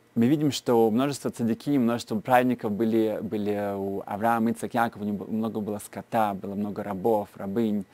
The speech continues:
и богатства, и это всё использовалось с максимальной пользой, и они, эм, м, как бы ухаживали за этим, они смотрели, чтобы всё находилось. Я, э, Яков Авину, он даже возвращался, когда у него что-то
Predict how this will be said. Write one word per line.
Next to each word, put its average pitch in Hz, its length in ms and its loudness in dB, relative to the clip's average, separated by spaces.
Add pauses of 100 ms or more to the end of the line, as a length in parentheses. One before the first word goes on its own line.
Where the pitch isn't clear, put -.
(400)
и 101 460 0
богатства, 104 840 2
и 104 280 -6 (200)
это 110 200 -8
всё - 440 0
использовалось 135 1000 0 (160)
с - 360 -6
максимальной 113 760 0 (160)
пользой, 117 500 0 (440)
и 101 340 -2
они, 107 400 -2 (140)
эм, 104 420 -2 (480)
м, - 180 -6 (420)
как - 180 -20
бы 98 220 -8
ухаживали 110 460 2
за 104 120 -2
этим, 98 280 -6
они 101 140 -4
смотрели, 208 320 -6
чтобы 101 260 -10
всё 107 320 -2 (360)
находилось. 104 500 -4
Я, 101 720 -2
э, - 20 -6
Яков 113 360 0
Авину, 107 340 0
он 101 140 -4
даже 101 200 -6
возвращался, 110 600 -2
когда 104 140 -4
у 101 40 -2
него 104 160 -4
что-то 113 420 -4